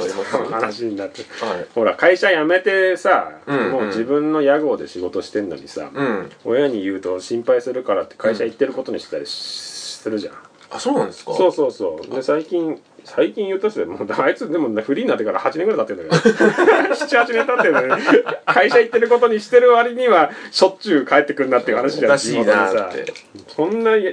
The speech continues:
Speaker 2: 時期に帰ってこれるみたいな時に、一ヶ月とかいたりするじゃん。バレるだろ。
Speaker 1: <laughs> それは、
Speaker 2: なあ。
Speaker 1: まあ、帰るのはまだあれですけどね、
Speaker 2: うん。
Speaker 1: 期間がちょっとさすがにね。
Speaker 2: ねえ。感じのことを言ってたよ。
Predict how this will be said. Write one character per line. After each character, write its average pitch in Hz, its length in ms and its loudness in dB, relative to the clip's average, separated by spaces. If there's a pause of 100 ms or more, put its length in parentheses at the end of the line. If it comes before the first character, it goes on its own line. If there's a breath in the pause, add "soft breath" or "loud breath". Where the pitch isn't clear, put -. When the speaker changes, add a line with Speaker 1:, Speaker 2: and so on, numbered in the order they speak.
Speaker 2:
時 147 140 -6
期 160 80 -2
に 110 140 -2
帰 156 100 0
っ 165 80 2
て - 100 -6
こ 117 120 -6
れ 143 80 6
る 120 100 -4
み 98 80 -10
た 90 60 -4
い 82 40 -6
な 80 60 -12
時 80 120 -14
に、 82 120 -12
一 117 240 -14
ヶ 165 100 4
月 165 140 -2
と 104 80 -6
か 90 80 -4
い 90 40 -4
た 113 100 2
り - 60 -2
す 92 60 -12
る 87 100 -14
じ 82 100 -12
ゃ - 20 -10
ん。 76 80 -18
バ 101 140 0
レ 208 80 2
る - 100 -2
だ 90 100 -2
ろ。 - 60 -4
Speaker 1:
<laughs> - 20 -6
そ 127 180 -2
れ 170 120 0
は、 202 140 2
Speaker 2:
な 196 140 2
あ。 - 440 -2 (180)
Speaker 1:
ま 135 100 2
あ、 123 40 0
帰 320 300 -4
る 208 100 2
の 131 80 2
は 113 80 2
ま 113 140 0
だ 101 160 0
あ 98 40 0
れ 98 60 -2
で 107 100 -6
す 123 120 0
け 120 60 0
ど 110 120 -2
ね、 90 360 -4
Speaker 2:
う - 20 -14
ん。 - 20 -16
Speaker 1:
期 - 180 -14
間 226 160 2
が 92 120 -2
ち 92 80 -10
ょ 95 40 -6
っ - 40 -8
と - 60 -20
さ 98 160 -16
す - 120 -8
が 107 100 -2
に 101 120 -10
ね。 98 80 -8
Speaker 2:
ね 92 140 -6
え。 135 260 4 (640)
感 113 160 -2
じ 110 100 -6
の 113 80 -4 (280)
こ - 60 -14
と 101 100 -6
を - 20 -2
言 92 100 -6
っ - 20 -12
て - 100 -20
た - 80 -8
よ。 - 100 -10